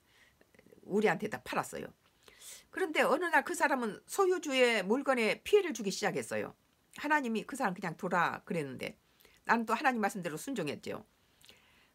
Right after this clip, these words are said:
어, 심지어 파손을 시켰습니다. 어, 그런데 하나님께서 여쭙지 않고 묵묵히 참았는데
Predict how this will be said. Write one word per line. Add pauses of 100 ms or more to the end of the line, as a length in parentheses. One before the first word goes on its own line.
어, (560)
심지어
파손을
시켰습니다. (680)
어, (100)
그런데
하나님께서
여쭙지
않고
묵묵히
참았는데